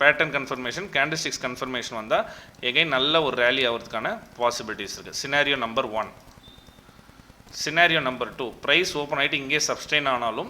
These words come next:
திருப்பி இந்த லெவல்ல பிரீச் பண்றதுக்கான பாசிபிலிட்டி இருக்கு. ஏன்னா, இங்க இருந்தா செல்லிங் வந்திருக்கு, திருப்பி இங்க இருந்தா செல்லிங் வந்திருக்கு, திருப்பியும் பிரைஸ் அந்த லெவல்ல பிரீச் பண்றதுக்கான பாசிபிலிட்டிஸ் இருக்கு. சினாரியோ நம்பர் த்ரீ, in case பிரைஸ் மிஸ் பண்ணி நல்லா அக்ரெசிவா இருக்கு அப்படின்னா,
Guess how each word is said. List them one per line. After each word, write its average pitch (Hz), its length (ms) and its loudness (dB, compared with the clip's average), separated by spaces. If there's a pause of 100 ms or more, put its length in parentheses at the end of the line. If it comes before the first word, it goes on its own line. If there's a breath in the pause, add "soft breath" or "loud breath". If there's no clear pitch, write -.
(140)
திருப்பி 139 300 -2
இந்த 127 180 -2
லெவல்ல 120 240 2 (100)
பிரீச் 143 260 -4
பண்றதுக்கான 113 460 -6
பாசிபிலிட்டி 110 360 -4
இருக்கு. 185 180 -6 (460 loud breath)
ஏன்னா, 135 200 6
இங்க 131 160 -2
இருந்தா 135 240 -2
செல்லிங் 127 320 -2
வந்திருக்கு, 110 320 -8 (400 loud breath)
திருப்பி 151 280 -2
இங்க 131 160 -2
இருந்தா 131 240 -4
செல்லிங் 120 280 -2
வந்திருக்கு, 104 280 -8 (180)
திருப்பியும் 151 320 -4
பிரைஸ் 139 280 0
அந்த 113 160 -4
லெவல்ல 123 220 -2 (140)
பிரீச் 139 280 -6
பண்றதுக்கான 107 460 -6 (400 loud breath)
பாசிபிலிட்டிஸ் 113 640 -4
இருக்கு. - 240 -18 (1040 loud breath)
சினாரியோ 170 420 6
நம்பர் 127 320 -2
த்ரீ, 131 140 -2 (320)
in 165 80 -4 (100)
case 180 200 2 (100)
பிரைஸ் 156 200 2 (100)
மிஸ் 131 160 -4
பண்ணி 151 180 -2
நல்லா 139 220 6
அக்ரெசிவா 139 500 0
இருக்கு 123 200 -2
அப்படின்னா, 104 300 -6